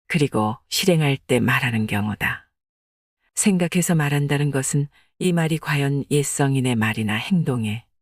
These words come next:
모순되는 점은 없는가를 생각하고 거기에 어긋나지 않을 경우에 입으로 내는 것이다. 추측해서 말한다는 것은 내가 이런 말을 한다면 듣는 사람이 어떤 기분으로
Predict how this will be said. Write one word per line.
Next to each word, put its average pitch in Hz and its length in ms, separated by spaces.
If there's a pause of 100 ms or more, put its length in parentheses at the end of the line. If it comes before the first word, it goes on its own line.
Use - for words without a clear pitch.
(180)
모순되는 165 640
점은 135 440
없는가를 139 680
생각하고 160 800 (420)
거기에 151 400
어긋나지 143 680
않을 143 320
경우에 135 380
입으로 127 400
내는 107 280
것이다. - 640 (680)
추측해서 175 680
말한다는 135 640
것은 - 460 (400)
내가 143 300
이런 147 340
말을 135 260
한다면 120 640 (160)
듣는 147 340
사람이 123 560
어떤 143 440
기분으로 107 600